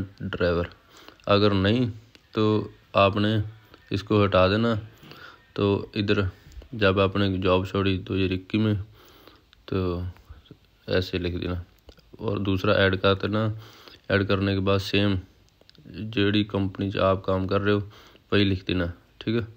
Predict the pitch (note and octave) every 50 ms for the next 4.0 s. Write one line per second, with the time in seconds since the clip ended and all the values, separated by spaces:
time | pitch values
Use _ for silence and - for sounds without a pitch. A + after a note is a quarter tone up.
0 | - - - - - - - - - - - _ - - - G2 F#2+ F#2 F#2+ -
1 | - - - - F#2 F#2 - - - - - - G2 G#2+ A2+ A#2 G#2+ G#2 - -
2 | - _ - - - - - _ _ - A#2 G#2 G2+ G2 G2 G2+ - - - A2
3 | G#2 G2+ G2+ G2+ G#2+ G#2+ - - G#2 G2+ G2 G2 - G#2+ G#2 G#2 G#2+ G#2 G2